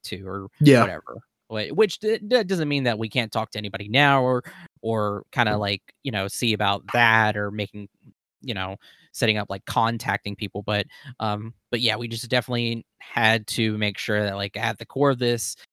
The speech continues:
Speaker 1: you know, we just need to really understand and get a feel for it, and,
Speaker 2: Yep.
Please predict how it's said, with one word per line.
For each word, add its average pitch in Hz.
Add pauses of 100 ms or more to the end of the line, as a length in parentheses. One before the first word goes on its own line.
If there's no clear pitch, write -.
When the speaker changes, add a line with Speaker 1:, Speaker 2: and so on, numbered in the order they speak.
(120)
Speaker 1:
you 107
know, 104
we 107
just 104
need 110
to 98 (380)
really 120
understand 107
and 98 (320)
get 113
a 107
feel 95
for -
it, -
and, 101
Speaker 2:
Yep. 131